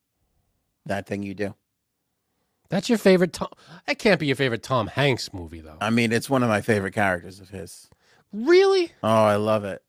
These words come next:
Speaker 2: Out of all the characters he played, Tom Hanks in, in As Good as It Gets, he has, like, three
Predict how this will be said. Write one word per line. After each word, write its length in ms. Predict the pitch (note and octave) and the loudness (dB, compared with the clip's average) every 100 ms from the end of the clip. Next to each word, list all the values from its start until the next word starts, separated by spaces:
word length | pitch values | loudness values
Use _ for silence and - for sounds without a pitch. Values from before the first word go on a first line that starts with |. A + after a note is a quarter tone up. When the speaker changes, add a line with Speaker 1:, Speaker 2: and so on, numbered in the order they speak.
| _ _ _ _ - | _ _ _ _ -8
Speaker 2:
Out 160 | - E3+ | 0 0
of 80 | E3 | 2
all 200 | F#3 G#3 | 2 2
the 100 | G#3 | 2
characters 480 | F#3 F3+ F3+ F#3 E3+ | 2 2 0 0 0
he 80 | |
played, 340 | E3+ F3 F3 D#3 - | 0 2 0 -2 -14
Tom 300 | - D3+ E3 | -6 -4 -2
Hanks 320 | D3 D#3 D#3 | -2 -4 -6
in, 360 | - C3+ B2+ D#3+ _ _ _ _ _ | -6 -6 -6 -8 _ _ _ _ _
in 560 | B2+ B2 A#2+ A#2 A#2 A2 _ - | -4 0 0 -2 -4 -10 _ -12
As 140 | A#2+ - | -12 -2
Good 140 | C#3+ | -2
as 80 | B2+ | 0
It 100 | A#2+ | 0
Gets, 500 | B2+ A2 - - - _ _ _ _ _ _ _ _ | 2 0 -2 -14 -14 _ _ _ _ _ _ _ _
he 100 | F3+ | 0
has, 180 | G3 E3 | 0 2
like, 140 | D3+ | 0
three 540 | - D#3 D#3+ D#3 D3 | 0 2 4 4 2